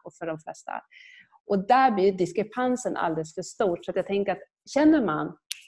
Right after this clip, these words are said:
"Yes, jag är redo, jag är där", då är det här superbra tillfälle. Och jag tänker att just att också att utforska, så här, vad är min drivkraft? Och det du var inne på, att, att, att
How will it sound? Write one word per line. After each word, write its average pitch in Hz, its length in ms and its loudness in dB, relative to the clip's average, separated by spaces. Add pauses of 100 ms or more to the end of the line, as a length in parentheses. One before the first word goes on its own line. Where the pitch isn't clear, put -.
(120)
"Yes, 220 340 2
jag 202 260 4
är 208 40 6
redo, 190 320 0
jag 185 160 2
är 180 80 -4
där", 170 340 -2 (300)
då 175 160 -2
är 233 60 0
det 269 60 2
här 202 240 -2
superbra 226 560 -4
tillfälle. 180 540 -4
Och 196 80 2
jag 185 100 -2
tänker 185 240 -4
att 175 140 -8 (440)
just 196 200 0
att 196 120 -2
också 185 220 -6
att 170 100 -8
utforska, 202 640 -4
så 190 100 -12
här, 165 80 -6
vad 180 140 0
är 247 300 -2
min 185 220 -2
drivkraft? 170 580 -8
Och 165 60 -10
det 165 140 -4
du 165 80 -6
var 185 240 -6
inne 202 320 -2
på, 196 180 -6
att, 165 200 -6
att, 160 100 -6 (340)
att 175 100 -10